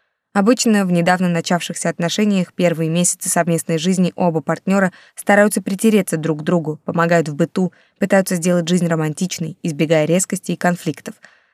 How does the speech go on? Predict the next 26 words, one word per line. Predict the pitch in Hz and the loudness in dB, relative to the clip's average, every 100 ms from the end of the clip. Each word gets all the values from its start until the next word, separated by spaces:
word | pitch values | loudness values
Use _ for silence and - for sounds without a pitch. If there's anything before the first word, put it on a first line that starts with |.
| - | -6
С | 180 | -2
Женей | 170 226 262 | 2 4 2
все | 240 233 | 0 -2
оказалось | - 226 214 220 214 - | 0 2 2 2 0 -2
не | 165 175 | -2 -2
так. | - 143 - _ _ _ _ - | -2 -6 -8 _ _ _ _ -2
Казалось, | 202 208 208 208 | 2 4 4 0
когда | - 196 190 | -2 -2 0
Слава | 190 - 202 190 | 0 2 2 2
переехал | 180 185 196 226 - | -2 -2 0 0 -2
к | 170 175 | -4 -2
ней, | 156 | -2
она | 156 165 | 0 -2
приняла | - 170 175 165 | -4 -2 0 -2
это | - | -2
как | 175 165 | -2 -2
данность, | 165 208 180 151 - - _ - | 2 2 2 -2 -10 -20 _ -2
но | 233 | 2
и | |
не | 247 240 | 4 6
изменила | 190 175 170 170 | 4 4 2 0
свою | 165 165 156 156 | 0 -2 -2 -2
жизнь | 156 165 170 | -2 0 0
ни | 170 | 0
на | 156 | 0
йоту. | 143 151 - | -4 -8 -12